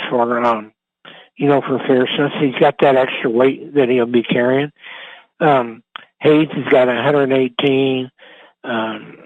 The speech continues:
the next, Otello's got a hundred twenty-two. And then the rest are all a hundred eighteen, with the exception of Fierceness, and he's a hundred twenty-four. So he's gonna get, he's gonna get a little bit of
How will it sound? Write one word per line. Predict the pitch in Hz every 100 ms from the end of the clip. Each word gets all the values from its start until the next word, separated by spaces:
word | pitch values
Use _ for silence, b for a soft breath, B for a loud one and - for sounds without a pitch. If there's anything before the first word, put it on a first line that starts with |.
| _ - -
the |
next, | 131 143 -
Otello's | 143 147 131 - 147 147 143 135 151
got | 123 -
a | 117 117
hundred | 120 131 120
twenty-two. | 135 127 120 - 135 135 127 - B B B -
And | 139
then | 127
the | 123
rest | 147 139 -
are | 127
all | 123 131 135 127 131
a | 120
hundred | 139 131
eighteen, | 131 123 - 151 151 143 B B B
with | 156
the | 147
exception | - 147 - 139
of | 104 -
Fierceness, | 165 170 170 151 156
and | 123
he's | 131 123
a | 110
hundred | 127 117
twenty-four. | - 123 107 - 160 156 - _ B B B B B - -
So | 127
he's | 160 185
gonna | 202 151
get, | 139 123 _
he's | - 147 165 190
gonna | 156
get | 135 143
a | 131
little | 135 127
bit | 120 123
of | 123